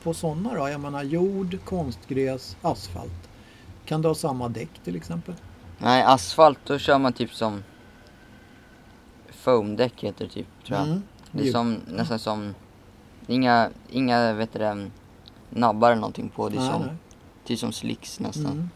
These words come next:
Speaker 1: mm.
Speaker 2: Sen på den andra banan, där, jordbanan där, där får man... Där är inga direkt så här däck, eh, krav typ. Där får man köra vilka däck man vill.
Speaker 1: Mm.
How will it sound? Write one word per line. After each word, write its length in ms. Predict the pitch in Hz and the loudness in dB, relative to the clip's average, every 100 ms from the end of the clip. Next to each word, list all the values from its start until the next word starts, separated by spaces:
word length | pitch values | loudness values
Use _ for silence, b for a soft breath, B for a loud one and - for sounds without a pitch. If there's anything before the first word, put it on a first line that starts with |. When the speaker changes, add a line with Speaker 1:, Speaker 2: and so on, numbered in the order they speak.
| - | -10
Speaker 1:
mm. 220 | 123 123 160 - - - - - - - - | -6 -6 -8 -18 -20 -20 -20 -20 -20 -20 -20
Speaker 2:
Sen 260 | - 127 127 | -4 2 2
på 380 | - 131 123 117 - - - - - - - - | 2 6 6 4 -2 -20 -20 -20 -20 -20 -20 -8
den 100 | 117 | 2
andra 280 | 120 117 131 | 4 4 4
banan, 280 | 131 113 101 | 4 2 0
där, 80 | 98 | -2
jordbanan 580 | 117 117 107 123 123 104 | 0 0 2 4 4 0
där, 200 | 101 101 - - - | -2 -6 -16 -20 -8
där 120 | - 117 | -4 -2
får 160 | 135 | 0
man... 280 | 143 127 117 - - - - - - - - - - - - | 2 2 2 -4 -20 -20 -20 -20 -20 -20 -20 -20 -20 -20 0
Där 120 | 120 | 4
är 60 | 139 | 4
inga 160 | 127 | 4
direkt 220 | 113 110 - | 0 -2 -4
så 140 | - | -6
här 80 | 107 | 0
däck, 480 | 117 113 - - - | 0 -2 -8 -14 -6
eh, 180 | 104 107 - - - - - | -4 -4 -10 -20 -20 -20 -2
krav 260 | 127 120 | 2 2
typ. 260 | 101 113 - - | 2 -6 -10 -4
Där 80 | 113 | -4
får 100 | 127 | 0
man 200 | 123 113 | 2 0
köra 280 | - 113 107 | 0 0 0
vilka 200 | 110 107 | -2 -4
däck 200 | 110 - | -4 -4
man 160 | 107 | -4
vill. 180 | 110 - - - | -4 -4 -10 -8
Speaker 1:
Mm. 300 | 135 123 | -4 -4